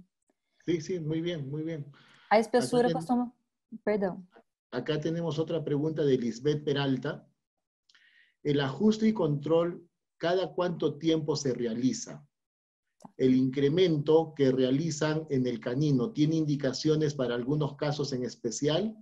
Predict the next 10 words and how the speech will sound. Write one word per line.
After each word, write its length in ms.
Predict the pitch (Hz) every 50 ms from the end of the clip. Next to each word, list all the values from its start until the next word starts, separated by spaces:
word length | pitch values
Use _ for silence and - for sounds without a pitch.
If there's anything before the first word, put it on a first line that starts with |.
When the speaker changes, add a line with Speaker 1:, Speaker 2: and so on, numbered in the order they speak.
| - _ _ _ _ _ _ _ _ _ _ _ _ _ _ _ _
Speaker 1:
¿Y 200 | - 139 131 135
cuánto 420 | - 175 175 180 185 175 190 180 170
podría 380 | 160 151 151 156 175 170 156
ser 260 | 143 139 170 170 156
lo 140 | 156 151 139 139
máximo 560 | 156 175 185 180 175 - - 190 175 175 165
de 120 | 156 143
separación 1000 | 139 - 135 139 131 127 123 123 120 - - - 165 170 190 214 226 233 220 - - - - _ _
que 120 | 135 127
pueden, 680 | - - 151 156 160 156 156 156 156 160 156 160 -